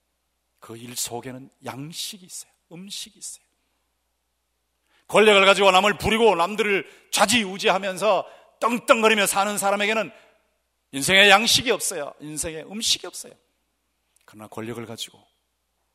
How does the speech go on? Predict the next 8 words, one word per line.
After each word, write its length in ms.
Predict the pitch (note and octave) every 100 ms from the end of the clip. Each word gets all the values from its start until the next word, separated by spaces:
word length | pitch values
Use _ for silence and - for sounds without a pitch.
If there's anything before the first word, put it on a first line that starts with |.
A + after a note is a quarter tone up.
| _ _ _ _ _ _ _ _ _ _ E4 D#4+ _ _ _ _ _ _ _ _ _ _ _ _ _ _
억울한 400 | F#3+ G3+ G3+ E3+
사람들의 680 | D#3 E3+ D3+ D3 C#3+ C3 B2+ _ _ _ _ _ _ _ _ _
누명을 760 | C#3 F3 F3 E3 C#3+ B2 A2 -
벗겨주고 760 | B2+ - G#2 - F#2+ F#2+ G2 _ _ _ _ _ _ _ _ _ _ _ _
원한을 720 | F3 G#3+ G#3+ A3 G#3 F#3+ E3+
풀어주고 540 | - B3 - - A#2 G#2+ _ _ _ _
눈물을 400 | G3+ D4+ D#4 C#4
닦아주면 580 | G3+ - G#3+ F#3 B2